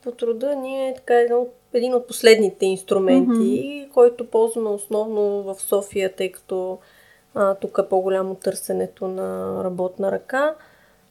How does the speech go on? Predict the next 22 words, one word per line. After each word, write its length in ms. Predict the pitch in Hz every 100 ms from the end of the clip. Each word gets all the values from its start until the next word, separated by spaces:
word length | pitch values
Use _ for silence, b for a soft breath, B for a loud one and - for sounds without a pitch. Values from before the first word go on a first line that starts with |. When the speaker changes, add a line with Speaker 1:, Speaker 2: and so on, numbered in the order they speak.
| _ _ _ - _ _
Speaker 1:
Като 260 | - 247
цяло 380 | 233 - 269 320
процедурата 1080 | 320 294 - 226 208 285 311 302 277 262 254
за 380 | 220 208 220 226 220
подаване 680 | 226 196 220 262 262 240 226
на 560 | 220 214 202 202 202 202
заявление, 840 | 190 196 196 202 214 220 208 202
нали, 420 | 196 208 208 202 202 214 _ _ _ _ _ _ _ _ _
самите 380 | - 214 220 208
обяви 480 | 196 208 220 214
към 240 | - 202 202
бюрото 440 | 208 202 208 208
по 100 | -
труда 220 | 233 214
е 40 | 226
много 360 | 214 226 214
улеснена, 760 | 202 190 190 - 190 185 190 254 B
Speaker 2:
Мгм. 220 | 277 208 220 220 B B _ _ -
Speaker 1:
но 600 | 247 247 254 269 269 269
не 260 | 262 254 247
е 60 |
много 1000 | 240 233 233 233 240 240 240 240 247 -